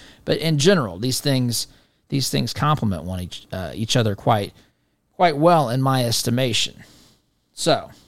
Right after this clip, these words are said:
again, people, um, th-, this is not a theocracy, nor would I ever, uh, I, I think the idea of a theocracy,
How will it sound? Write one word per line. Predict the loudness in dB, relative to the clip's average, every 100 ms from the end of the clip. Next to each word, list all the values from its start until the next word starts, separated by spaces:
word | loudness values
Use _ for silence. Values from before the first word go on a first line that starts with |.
| _
again, | 0 0 0 -12 _ _ _ _ _ _
people, | -12 -8 -10 -10 _ _
um, | -16 -16 -18 -20 -20 -20 _ _ _ -16
th-, | -8
this | -6 -4
is | -2
not | -2 -2
a |
theocracy, | -4 -4 -4 -4 -4 -4
nor | 0 0
would | -2 -2 0
I | 2 0
ever, | 0 -4 -6 -20 -20 -20 _
uh, | -10 -10 -10 -14 -16 -12
I, | -6 -2
I |
think | 2 0 -2 -10
the | -2 0
idea | 2 2
of | 0
a | -4
theocracy, | -4 -2 -4 -4 -8 -10 -8 -10